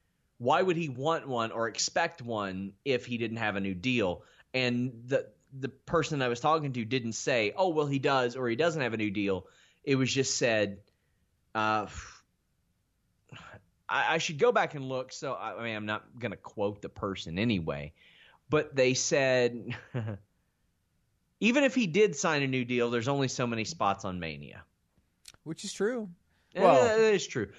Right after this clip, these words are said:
Speaker 2: it's
Speaker 1: He is
Speaker 2: true,
Speaker 1: super
Speaker 2: but they
Speaker 1: over,
Speaker 2: also do,
Speaker 1: though.
Speaker 2: they also do, like, fourteen matches, and a battle royal is one of
Speaker 1: Yeah.
Speaker 2: them, you know?
Speaker 1: They, yeah, and I don't know if winning a battle royal would satisfy him. I
Speaker 2: No,
Speaker 1: don't
Speaker 2: but
Speaker 1: know
Speaker 2: at
Speaker 1: how
Speaker 2: least
Speaker 1: that
Speaker 2: to get,
Speaker 1: works.
Speaker 2: at least to get him on the card, you know?
Speaker 1: Yeah,
Speaker 2: But
Speaker 1: uh, maybe.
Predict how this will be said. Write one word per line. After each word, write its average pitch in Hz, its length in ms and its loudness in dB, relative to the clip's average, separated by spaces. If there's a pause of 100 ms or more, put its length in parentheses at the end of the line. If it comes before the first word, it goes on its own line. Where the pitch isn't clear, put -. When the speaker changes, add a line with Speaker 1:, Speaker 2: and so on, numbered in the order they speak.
(160)
Speaker 2:
it's 202 200 8
Speaker 1:
He 247 60 6
is 240 80 6
Speaker 2:
true, 269 100 8
Speaker 1:
super 269 220 8
Speaker 2:
but 180 80 10
they 196 80 8
Speaker 1:
over, 226 80 12
Speaker 2:
also 196 240 8
do, 165 60 4
Speaker 1:
though. 202 200 4
Speaker 2:
they 160 180 2
also 240 260 6
do, 190 140 2
like, 151 160 4
fourteen 190 440 0
matches, 156 380 0
and 185 120 4
a 180 40 0
battle 131 240 4
royal 156 200 2
is 117 60 -2
one 294 120 2
of - 60 4
Speaker 1:
Yeah. 165 100 4
Speaker 2:
them, 117 300 -2 (540)
you 107 80 -6
know? 170 80 2
Speaker 1:
They, 185 240 0 (520)
yeah, 139 280 0
and 120 380 -6 (480)
I 131 100 -2
don't 143 140 -2
know 131 120 2
if 117 100 -4
winning 123 300 -4
a 110 140 -4 (220)
battle 120 460 -2
royal 113 500 -2
would 98 140 -6
satisfy 98 640 -4
him. 76 260 -14
I 85 60 -10
Speaker 2:
No, 226 100 0
Speaker 1:
don't 247 80 4
Speaker 2:
but 135 60 2
Speaker 1:
know 135 40 4
Speaker 2:
at 135 60 4
Speaker 1:
how 151 40 4
Speaker 2:
least 170 120 4
Speaker 1:
that 107 60 0
Speaker 2:
to 131 40 -6
get, 151 160 -2
Speaker 1:
works. 135 100 -2
Speaker 2:
at 139 60 4
least 180 160 -2
to 156 80 -4
get 147 100 2
him 135 100 2
on 123 120 2
the 92 80 -6
card, 127 640 -4 (300)
you 101 120 -12
know? 101 320 -8 (580)
Speaker 1:
Yeah, 180 360 4 (200)
Speaker 2:
But 175 100 -2
Speaker 1:
uh, 160 40 -4
maybe. 294 560 2